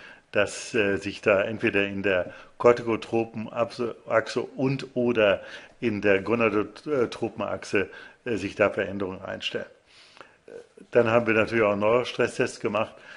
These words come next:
Da gehe ich jetzt nur auf die Neurotransmitter ein. Da sieht man das hier auch, dass alle biogenen Amine, Serotonin und die, und die drei Katecholamine, Dopamin, Noradrenalin, Adrenalin, alle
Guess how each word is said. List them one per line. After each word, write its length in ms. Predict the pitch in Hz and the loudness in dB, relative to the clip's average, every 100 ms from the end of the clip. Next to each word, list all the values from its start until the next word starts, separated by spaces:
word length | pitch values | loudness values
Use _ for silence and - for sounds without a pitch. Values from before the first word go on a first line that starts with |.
| - - | -20 -14
Da 140 | - 110 | -4 -2
gehe 100 | 98 | 0
ich 60 | |
jetzt 200 | 101 95 | 0 0
nur 160 | 117 107 | -2 -2
auf 120 | 104 | -2
die 100 | - | -2
Neurotransmitter 600 | 98 101 98 92 107 117 | -2 -2 -2 -6 -2 0
ein. 160 | 107 107 | 0 0
Da 80 | 92 | -4
sieht 240 | 98 101 | -4 -4
man 160 | 107 98 | -4 -2
das 240 | 98 92 | -2 -2
hier 260 | - 113 98 | -4 -2 0
auch, 260 | 98 131 | 0 -2
dass 200 | - 95 | -2 -6
alle 480 | 107 - 139 117 - - - - _ | -4 2 6 6 4 -8 -20 -20 _
biogenen 560 | 120 120 98 107 107 107 | 0 2 2 0 0 -2
Amine, 540 | 95 113 131 135 110 104 | -4 -2 0 0 -2 0
Serotonin 800 | 113 110 107 107 110 110 107 - - - - | 0 0 -2 -4 -2 -2 -4 -10 -20 -20 -8
und 120 | 113 | -4
die, 180 | 95 120 | -4 -4
und 160 | 123 | -4
die 100 | 107 | -4
drei 220 | 98 95 98 | 0 0 2
Katecholamine, 640 | 117 - 123 107 107 101 | 0 0 -2 -2 -2 -2
Dopamin, 480 | 95 104 107 101 101 | -2 -2 -2 -2 -2
Noradrenalin, 480 | 98 101 98 98 98 | -2 0 -2 -4 -4
Adrenalin, 500 | 110 110 101 101 104 | -4 -2 -2 -2 -4
alle 360 | - 117 113 | -2 2 2